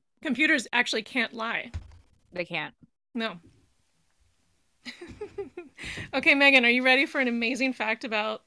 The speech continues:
Speaker 1: Sylvester Stallone?
Speaker 2: Yes.
Speaker 1: Okay. <laughs> I'm glad you're ready. Buckle up. <laughs> This screenplay, you know, is in sort of a production thing where, like,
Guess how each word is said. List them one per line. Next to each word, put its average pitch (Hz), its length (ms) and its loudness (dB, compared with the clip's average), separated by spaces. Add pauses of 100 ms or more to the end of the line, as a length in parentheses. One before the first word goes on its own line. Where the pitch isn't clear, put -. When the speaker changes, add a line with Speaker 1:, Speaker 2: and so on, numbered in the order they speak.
(160)
Speaker 1:
Sylvester 214 480 -4
Stallone? 208 540 -6 (100)
Speaker 2:
Yes. - 460 -6 (180)
Speaker 1:
Okay. 247 320 4 (140)
<laughs> - 140 0
I'm 403 100 4 (240)
glad 262 240 6
you're 269 120 -4
ready. 240 340 -2 (440)
Buckle 240 400 -4 (160)
up. 240 400 -2
<laughs> 247 60 -6 (1500)
This 277 300 -2
screenplay, 240 680 2 (280)
you 240 80 -4
know, 226 140 -2
is 214 120 -2
in 254 100 2
sort 254 140 -4
of 208 60 -6
a 202 100 -4
production 220 840 -2 (280)
thing 220 640 -2
where, 196 160 0
like, 190 320 -6